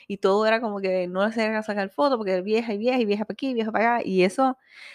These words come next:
nada, uno desde chiquita consumiendo ese tipo de mensajes, like, it gets to you, ¿me entiendes? Y, y yo quiero romper con eso, yo quiero romper con eso porque yo tengo ahora mismo treinta y dos años y,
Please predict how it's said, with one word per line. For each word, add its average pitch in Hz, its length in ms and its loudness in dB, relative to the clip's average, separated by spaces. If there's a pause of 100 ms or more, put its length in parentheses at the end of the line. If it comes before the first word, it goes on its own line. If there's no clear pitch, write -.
(260)
nada, 202 300 2
uno 196 220 0
desde 202 300 0
chiquita 233 480 0
consumiendo 170 540 -4
ese 190 200 -2
tipo 196 240 0
de 196 120 0
mensajes, 214 520 -2
like, 165 360 -2
it 170 200 -2
gets - 360 0
to - 100 -4
you, 160 200 0
¿me 160 100 -4
entiendes? 170 460 -10 (920)
Y, 226 840 -2
y 226 140 2
yo 226 120 8
quiero 311 220 6
romper 190 320 2
con 185 160 0
eso, 170 180 -4
yo 190 80 -4
quiero 247 180 0
romper 320 280 -2
con 330 140 -4
eso 285 140 -4
porque 214 220 -4
yo 185 80 0
tengo 247 200 -2
ahora 294 180 0
mismo 269 260 -2
treinta 180 320 -2
y 160 60 2
dos 165 200 0
años 180 560 -4 (160)
y, 214 440 0